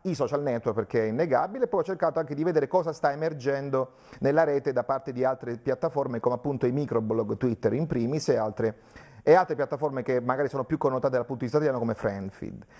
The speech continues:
Eh, l'altro punto su cui ho cercato di dare, diciamo, un taglio un po' diverso a quello che, eh, vuole essere un manuale,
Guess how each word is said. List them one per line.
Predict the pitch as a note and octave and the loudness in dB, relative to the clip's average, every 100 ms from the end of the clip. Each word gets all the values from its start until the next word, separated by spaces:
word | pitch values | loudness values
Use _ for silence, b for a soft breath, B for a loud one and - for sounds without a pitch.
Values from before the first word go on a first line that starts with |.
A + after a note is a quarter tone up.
| B B B C#3 | B B B 2
Eh, | C#3 C#3 C#3 C#3 C#3 | 2 2 0 2 4
l'altro | E3 B3 A3 | 2 2 -2
punto | D#3 E3 D#3 | -2 -2 -2
su | C#3 | -4
cui | C3 D#3+ D3+ | 0 2 4
ho | C3+ B2+ A#2+ | 4 2 -4
cercato | C3+ - C#3 A#2+ A2+ A2 | -6 2 2 2 -6 -8
di | A2 | -2
dare, | A2+ B2+ | 0 0
diciamo, | A2 A#2 C#3 | -2 -2 -2
un | B2 A2+ | -2 0
taglio | C#3+ B2 | 0 0
un | A#2 | -4
po' | C#3+ | -2
diverso | C3 C3 B2 - A2+ | 0 2 2 -2 -6
a | G#2 | -2
quello | B2+ B2 | 0 0
che, | G#2+ A2+ A#2 | 0 0 0
eh, | A2 G#2 | -2 2
vuole | B2 B2+ A#2 | 2 4 0
essere | B2+ G#2+ G#2 | -2 -4 -4
un | G#2+ A#2 | -2 2
manuale, | E3 A#3 D3 F#3 | 4 4 0 -4